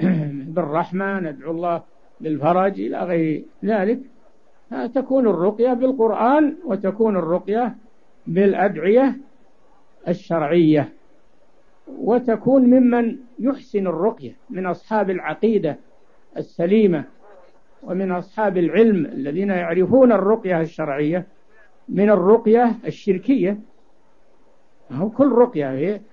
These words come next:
في ناس مشعوذون يجونا ب-،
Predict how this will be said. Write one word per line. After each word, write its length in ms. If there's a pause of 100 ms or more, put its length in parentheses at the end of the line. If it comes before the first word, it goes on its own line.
(200)
في 140
ناس 300
مشعوذون 800 (1300)
يجونا 560
ب-، 380